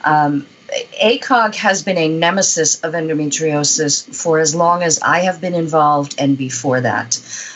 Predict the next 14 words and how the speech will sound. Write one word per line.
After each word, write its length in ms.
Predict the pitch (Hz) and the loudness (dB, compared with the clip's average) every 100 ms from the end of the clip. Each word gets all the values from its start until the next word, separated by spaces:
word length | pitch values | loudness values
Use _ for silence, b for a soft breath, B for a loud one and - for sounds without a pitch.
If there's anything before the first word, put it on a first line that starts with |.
| B | B
Um, 360 | 151 135 131 - | -2 0 0 -4
you 160 | 143 156 | -4 0
know, 180 | 147 - | 0 0
I 140 | 151 | 0
remember 680 | 180 190 180 170 165 165 156 - _ | 2 0 0 0 2 0 0 -6 _
twenty-five 720 | - - 190 185 - 175 160 | -6 -2 0 0 0 0 0
years 300 | 160 185 180 160 | -2 -4 -2 -2
ago, 420 | 151 135 131 135 B B B B B _ _ _ - | 0 2 0 -4 B B B B B _ _ _ -10
leading 840 | 170 190 214 220 196 170 151 - | -4 0 2 2 0 -2 -2 -4
surgeons 840 | - - 190 165 170 160 156 147 | -2 0 2 2 0 -2 0 -2
and 280 | - 147 147 | 0 0 2
endometriosis 760 | 143 160 156 151 - 156 143 151 | 0 -2 0 -2 0 0 0 -2
specialists 680 | - 147 143 151 139 - - | 0 0 0 0 -2 -2 -4
calling 760 | - - 185 185 180 160 147 | -10 0 2 4 2 0 -4